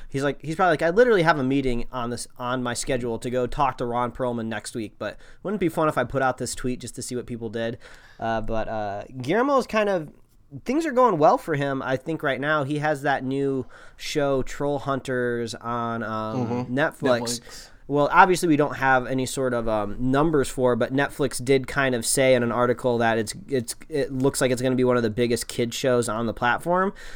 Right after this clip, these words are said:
Speaker 1: so that's good. I've watched a couple episodes because, like, I'll always give Guillermo a chance. Um, I'm not a big, I'm not a big fan of the show. It's, it's just a little bit too, uh, kiddie for me. Uh, I'm not saying I need, like, uh, blood and gore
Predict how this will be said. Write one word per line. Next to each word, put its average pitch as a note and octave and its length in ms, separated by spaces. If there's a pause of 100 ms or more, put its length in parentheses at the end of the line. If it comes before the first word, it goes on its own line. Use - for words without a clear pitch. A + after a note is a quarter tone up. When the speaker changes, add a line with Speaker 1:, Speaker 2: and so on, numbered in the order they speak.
(220)
Speaker 1:
so B2+ 260
that's B2 240
good. B2+ 280
I've D#3 180
watched G3+ 260
a F3 60
couple D#3+ 260
episodes C#3+ 560
because, C3 380
like, B2 100
I'll C3 120
always C3+ 300
give B2 220
Guillermo A#2+ 420
a A2+ 60
chance. A#2 540
Um, A2 480
I'm F3 180
not G3 180
a E3+ 60
big, C#3 400
I'm D3+ 180
not E3+ 140
a D3+ 60
big C3 160
fan C3+ 260
of B2+ 80
the A#2 80
show. A#2+ 440
It's, A#2 260
it's C#3 320
just E3 180
a E3 40
little D3 160
bit C3+ 160
too, C3 500
uh, G#2 400 (120)
kiddie C#3+ 360
for E3+ 180
me. F3+ 240 (400)
Uh, A#2 260
I'm A#2+ 120
not A#2 160
saying B2 260
I A2+ 80
need, A2+ 220
like, G#2 320
uh, G#2 180
blood B2 360
and A#2+ 140
gore B2 440